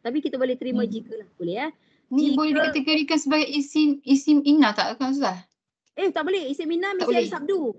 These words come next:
Speaker 1: Mesti ada sabdu.
Speaker 3: Oh, okey.
Speaker 1: Ha, ni tak ada. Bila tak ada, bukan. Ha, ya.
Speaker 3: So, dia jadi apa? Isim saja ke? Ataupun dia, jika ni, jika?
Speaker 1: Kategori huruf. Kategori huruf.
Speaker 3: Huruf.
Speaker 1: Biasa, ya.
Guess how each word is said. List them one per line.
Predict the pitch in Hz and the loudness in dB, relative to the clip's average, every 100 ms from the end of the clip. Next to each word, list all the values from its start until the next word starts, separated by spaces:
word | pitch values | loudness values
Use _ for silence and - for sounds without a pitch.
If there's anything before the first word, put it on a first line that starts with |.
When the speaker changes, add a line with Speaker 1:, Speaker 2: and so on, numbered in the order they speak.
| _ | _
Speaker 1:
Mesti | 254 302 381 | -12 -4 -2
ada | 330 330 | -2 -6
sabdu. | 330 - | -2 0
Speaker 3:
Oh, | - 226 226 214 208 202 | 2 0 0 -2 -4 -8
okey. | 214 196 | -8 -6
Speaker 1:
Ha, | 226 | -4
ni | 359 | -4
tak | 392 302 | -2 -4
ada. | 349 285 190 | -4 -10 -10
Bila | 254 | -12
tak | 294 311 311 | -8 -6 -6
ada, | |
bukan. | 330 302 320 247 170 _ _ | -10 -8 -8 -10 -16 _ _
Ha, | 180 185 185 180 170 | -18 -16 -16 -14 -12
ya. | 170 233 294 | -12 -10 -2
Speaker 3:
So, | 294 | 2
dia | 277 | 4
jadi | 285 302 302 | 4 4 2
apa? | 349 | 0
Isim | 277 294 311 | 0 2 2
saja | 294 277 233 | 4 2 0
ke? | 349 | -4
Ataupun | 359 285 302 277 277 | -4 -2 4 6 8
dia, | 277 | 4
jika | 202 240 240 359 349 | 0 -6 -4 -2 0
ni, | 359 370 285 | -2 0 0
jika? | 285 277 - 359 370 370 | 0 -4 -4 -6 -6 -14
Speaker 1:
Kategori | - 254 294 294 | -20 -14 -12 -12
huruf. | - 330 233 - | -10 -8 -8 -8
Kategori | 269 262 262 294 | -10 -8 -8 -8
huruf. | 269 294 277 | -8 -6 -2
Speaker 3:
Huruf. | 247 214 202 214 | -2 -2 -6 -10
Speaker 1:
Biasa, | 226 208 196 175 196 | -10 -10 -16 -14 -12
ya. | 311 | -14